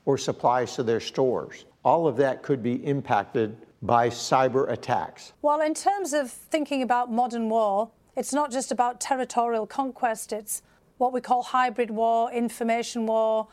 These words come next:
Speaker 2: influence operations, propaganda, cyber, ransomware attacks. It can be the use of, uh, criminal groups, you know, for example.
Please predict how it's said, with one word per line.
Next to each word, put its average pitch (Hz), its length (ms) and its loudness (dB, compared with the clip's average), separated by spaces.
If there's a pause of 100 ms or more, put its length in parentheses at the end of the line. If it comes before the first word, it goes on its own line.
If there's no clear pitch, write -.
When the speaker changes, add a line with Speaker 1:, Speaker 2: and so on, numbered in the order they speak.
(160)
Speaker 2:
influence 240 460 0
operations, 220 800 -2 (320)
propaganda, 226 880 0 (560)
cyber, 240 720 0 (400)
ransomware 240 560 2
attacks. 233 480 -4
It 226 80 -6
can 233 160 -4
be 233 120 0
the 220 120 -2
use 220 320 -2
of, 214 260 -2
uh, 214 140 0
criminal 233 440 -2
groups, 226 360 -2
you 226 60 -4
know, 220 100 -2
for 220 160 -2
example. 214 560 -4